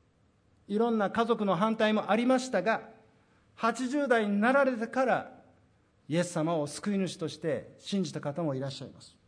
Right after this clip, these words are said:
年齢は関係ないです。みんな神の子供なんです。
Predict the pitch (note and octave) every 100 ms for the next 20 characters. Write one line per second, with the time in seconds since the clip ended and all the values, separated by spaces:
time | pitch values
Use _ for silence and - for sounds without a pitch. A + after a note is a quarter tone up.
0 | _ _ C#3+ F#3+ A3+ B3+ A#3 - F#3+ G3
1 | G3+ D#3+ - - - - - C4 E4 D4+
2 | C#4 - C4 C4+ A3 - E3 F#3 F3+ C#3+
3 | A2 G#2 -